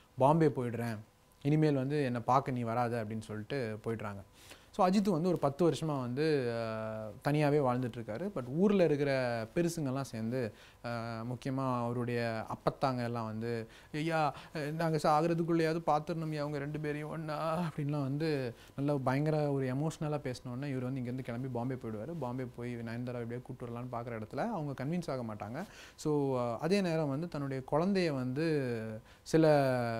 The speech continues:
வில்லன் குரூப் வந்து அட்டாக் பண்ண வருவாங்க. So, அவங்க கிட்ட இருந்து ப்ரொடெக்ட் பண்ணிட்டு, "நான் வந்து இங்கேயே வந்து குழந்தைக்கு ஒரு கேர்டேக்கரா இருந்துக்கிறேன்" அப்படின்ட்டு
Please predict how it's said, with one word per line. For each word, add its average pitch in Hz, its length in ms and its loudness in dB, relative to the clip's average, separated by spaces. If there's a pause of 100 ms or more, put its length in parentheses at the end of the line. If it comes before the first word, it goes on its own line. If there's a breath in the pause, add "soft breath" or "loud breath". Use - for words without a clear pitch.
(100)
வில்லன் 170 300 4
குரூப் 156 240 4
வந்து 131 480 -2
அட்டாக் 156 220 4
பண்ண 131 140 -4
வருவாங்க. 120 400 -4
So, 214 160 -4
அவங்க 160 160 0
கிட்ட 160 160 -4
இருந்து 160 240 -4
ப்ரொடெக்ட் 165 220 0
பண்ணிட்டு, 123 360 -4
"நான் 120 160 -2
வந்து 131 200 -2
இங்கேயே 139 300 4
வந்து 139 220 0
குழந்தைக்கு 135 400 -2
ஒரு 127 100 -4 (100)
கேர்டேக்கரா 139 560 2
இருந்துக்கிறேன்" 117 480 -4
அப்படின்ட்டு 120 580 -4